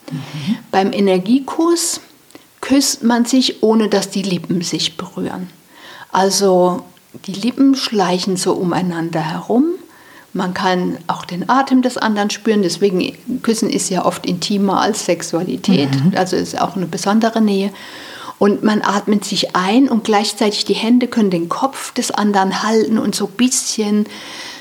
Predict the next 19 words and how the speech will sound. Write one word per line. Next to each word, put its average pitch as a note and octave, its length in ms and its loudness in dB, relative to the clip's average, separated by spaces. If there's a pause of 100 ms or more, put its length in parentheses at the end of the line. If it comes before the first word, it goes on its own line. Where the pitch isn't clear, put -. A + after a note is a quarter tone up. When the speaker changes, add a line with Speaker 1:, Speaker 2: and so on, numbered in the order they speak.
(140)
Speaker 2:
leidenschaftlich G#3+ 1500 0
herziehen, B3 880 2
aber G3+ 220 2
man G3 180 2
bleibt G#3+ 560 0
bei A3 120 2
den G3+ 180 0
Lippen A#3+ 500 2
ganz A3+ 240 0
entspannt G#3 680 0
und G#3 180 0
ganz F#3+ 540 0
zart E3+ 480 2
und G3+ 120 -4
eine F3+ 100 -4
schöne E3 280 0
Musik F3+ 480 0
im A#3+ 80 2
Hintergrund. G#3 800 0